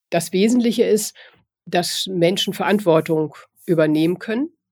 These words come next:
in ihren, in ihren jeweiligen Rollen. Und darum sprechen wir eigentlich jetzt auch von Rollen. Also welche Rolle habe ich? Und wenn wir beispielsweise Lieferprobleme mit elektronischen Bauteilen hatten, dann wäre früher der Weg gewesen, wir melden das mal da nach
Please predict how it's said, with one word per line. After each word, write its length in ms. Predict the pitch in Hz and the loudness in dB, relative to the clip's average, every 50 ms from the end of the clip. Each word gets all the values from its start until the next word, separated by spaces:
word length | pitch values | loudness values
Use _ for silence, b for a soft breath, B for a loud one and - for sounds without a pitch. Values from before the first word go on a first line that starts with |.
| _ _ _ _ _ _ - | _ _ _ _ _ _ -4
in 160 | 180 165 165 | -4 -2 0
ihren, 360 | 151 170 175 175 175 170 160 | 2 4 4 6 6 4 4
in 180 | - 175 170 143 | 2 -2 -4 -2
ihren 380 | 151 175 175 165 170 165 165 | 0 0 2 2 2 2 2
jeweiligen 460 | 165 160 170 170 165 160 160 160 156 147 | 4 4 4 4 4 2 2 2 0 -2
Rollen. 400 | 147 - 147 156 170 196 226 214 | -2 0 0 2 2 2 2 0
Und 100 | 196 - | 0 0
darum 280 | 175 175 180 180 170 | 0 0 0 0 -2
sprechen 400 | 170 - - - 180 175 196 185 | -4 -4 -4 -2 -2 -2 -2 -2
wir 120 | 175 160 147 | -2 -2 0
eigentlich 200 | 170 170 170 - | -2 -2 -2 -2
jetzt 180 | 175 165 - | -4 -4 -4
auch 100 | 170 165 | -6 -8
von 220 | - - 165 160 156 | -6 -6 -6 -4 -4
Rollen. 360 | 143 151 165 175 175 165 151 | 0 2 4 4 4 4 2
Also 200 | 143 139 147 147 | 0 -4 -4 -2
welche 260 | 156 165 170 - 175 | 0 0 0 0 -2
Rolle 340 | - - 170 185 196 175 135 | 0 2 4 4 4 2 0
habe 200 | 139 139 - 131 | -2 -8 -8 -10
ich? 160 | 135 - - B B B B B B | -12 -12 -14 B B B B B B
Und 140 | B 160 160 | B -2 0
wenn 140 | 170 170 175 | 2 2 2
wir 80 | 170 | 2
beispielsweise 1000 | - 147 156 190 196 196 - 170 160 - - 147 143 143 143 143 143 147 135 139 - _ _ _ _ _ _ _ _ _ _ - | 2 2 2 2 2 0 -4 -8 -6 -6 -4 -2 0 2 0 0 0 0 -2 -2 -4 _ _ _ _ _ _ _ _ _ _ -4
Lieferprobleme 760 | 165 190 196 208 180 - - - 165 147 147 151 151 151 156 | -4 -2 0 0 -2 -2 -2 -4 -6 -4 -2 -2 -2 0 0
mit 240 | 151 143 143 - - - | 0 -2 -2 -4 -8 -10
elektronischen 800 | - 156 156 147 156 156 - - - - 165 156 143 135 151 139 | -6 -6 -4 -4 -4 -6 -6 -8 -6 -2 -2 -2 -2 -4 -4 0
Bauteilen 640 | 151 156 190 208 202 - 160 143 139 131 139 131 | 2 4 4 4 2 0 -4 -6 -6 -6 -6 -8
hatten, 340 | 135 139 - - - - - _ _ _ _ _ _ _ _ _ _ _ | -10 -10 -10 -12 -14 -14 -14 _ _ _ _ _ _ _ _ _ _ _
dann 380 | - 147 147 151 156 156 160 - | 0 0 2 2 2 2 0 -2
wäre 380 | - 160 147 170 170 175 160 160 | -4 0 4 4 6 6 4 2
früher 380 | 160 - - 190 170 202 208 196 | 0 -2 -2 2 6 6 6 6
der 160 | 185 180 165 | 6 4 4
Weg 180 | 180 180 180 | 2 0 0
gewesen, 420 | - 180 156 175 180 185 170 165 139 | 0 0 2 4 6 6 6 4 2
wir 100 | 147 135 | 0 2
melden 460 | 139 131 139 156 175 190 190 202 185 | 2 4 4 6 6 6 4 4 2
das 200 | 185 175 170 - | 0 0 -2 -2
mal 340 | 180 170 170 170 170 170 165 | -2 0 2 4 4 2 2
da 160 | 160 151 151 | 2 0 -2
nach 200 | 143 135 139 - | -2 -4 -6 -8